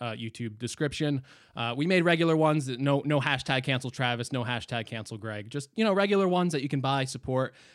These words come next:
and also in multiple colors, not just purple. So we admit defeat. Uh, the cancel, the cancel Greg and cancel Travis shirts were not popular. People don't wanna be negative. Uh, so many people said, "I wanna buy a shirt,"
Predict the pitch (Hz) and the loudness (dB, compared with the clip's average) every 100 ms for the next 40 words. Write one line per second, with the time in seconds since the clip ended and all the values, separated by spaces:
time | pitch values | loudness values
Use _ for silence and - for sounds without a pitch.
0 | - 139 139 135 131 131 127 120 110 110 | -4 -2 2 0 0 -2 -2 -2 -4 -8
1 | 110 - 110 110 107 113 107 - 98 - | -10 -6 -6 -6 -8 -8 -10 -10 -16 -16
2 | - 98 - 139 _ - 110 147 147 156 | -16 -14 -14 -16 _ -14 -8 -2 2 2
3 | 143 139 143 135 127 _ _ 117 117 110 | 2 0 0 -2 -2 _ _ -6 -6 -6
4 | - _ - 127 120 143 131 139 131 135 | -10 _ -14 -10 -4 -4 -2 -4 -4 -4
5 | 147 139 139 135 135 131 127 120 123 120 | -4 -2 -4 -2 0 -2 -4 -4 -6 -8
6 | - 127 120 - 123 127 120 113 117 104 | -4 -2 -2 -4 -4 -4 -4 -4 -6 -6
7 | 117 107 104 _ _ 135 131 127 127 - | -6 -10 -10 _ _ -6 -4 -4 -4 -6
8 | 123 123 123 123 147 180 185 190 - _ | -6 -4 -6 -4 -2 0 0 -2 -4 _
9 | _ _ - 113 110 - 131 127 123 127 | _ _ -12 -10 -8 -4 -2 -2 -6 -6
10 | 127 127 127 123 123 120 156 147 147 | -2 0 0 0 -2 -4 -4 -4 -6